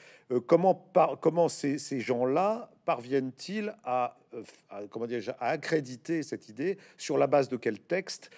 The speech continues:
si ce n'est des textes qui finalement ne sont pas des textes coraniques, mais sont des textes, des textes complètement, euh, controuvés, recréés de toutes, créés de toutes pièces, euh, comme des articles de foi, alors qu'au fond,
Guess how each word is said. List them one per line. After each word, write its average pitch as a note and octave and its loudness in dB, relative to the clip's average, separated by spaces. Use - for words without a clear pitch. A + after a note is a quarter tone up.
si - -8
ce - 0
n'est D3+ 4
des C3+ 0
textes - 2
qui B2 -12
finalement B2+ 0
ne C3 0
sont A#2 -4
pas C#3+ 4
des A#2+ -4
textes - -4
coraniques, A#2 -6
mais G#2+ -8
sont B2+ -8
des G#2+ -4
textes, - -6
des G#2+ -2
textes C#3 0
complètement, C#3+ 0
euh, G#2 -2
controuvés, D3+ -2
recréés C3+ 0
de A#2+ -2
toutes, - -14
créés D3 2
de A#2+ -2
toutes - -14
pièces, - -2
euh, A#2 0
comme D3 4
des B2 0
articles B2 -2
de G#2+ 0
foi, E3+ 0
alors B2 0
qu'au A#2 -4
fond, E3 -6